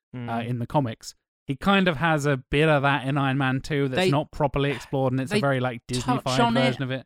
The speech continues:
Speaker 3: and then they kind of do it again in Iron Man three, but
Speaker 1: Yeah.
Speaker 3: they, they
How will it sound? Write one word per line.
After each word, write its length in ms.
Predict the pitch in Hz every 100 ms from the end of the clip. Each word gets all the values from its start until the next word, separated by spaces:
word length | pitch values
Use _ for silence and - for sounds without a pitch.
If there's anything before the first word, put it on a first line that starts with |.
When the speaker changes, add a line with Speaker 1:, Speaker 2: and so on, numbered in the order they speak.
| 175
Speaker 3:
and 160 | 185
then 140 | 185 180
they 440 | 175 170 165 156 -
kind 340 | - 185 202 196
of 80 |
do 140 | 185 156
it 60 |
again 220 | 143 160 151
in 80 |
Iron 220 | 143 143 143
Man 160 | 135
three, 320 | 156 156 151 135
but 120 | 139
Speaker 1:
Yeah. 260 | 139 120
Speaker 3:
they, 160 | 117
they 80 | 143